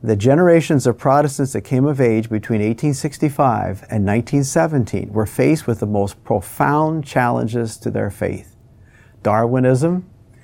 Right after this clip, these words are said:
and higher criticism were challenging the authority of the Bible, and the new Freudian psychological ways of thinking were revolutionizing thought at almost every level.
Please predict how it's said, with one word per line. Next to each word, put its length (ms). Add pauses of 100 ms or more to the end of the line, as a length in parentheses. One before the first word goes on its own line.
(200)
and 140
higher 240
criticism 680
were 100
challenging 720
the 100
authority 440
of 60
the 100
Bible, 540 (320)
and 140
the 80
new 240
Freudian 680
psychological 880
ways 240
of 120
thinking 380
were 160
revolutionizing 1080
thought 380
at 100
almost 400
every 280
level. 400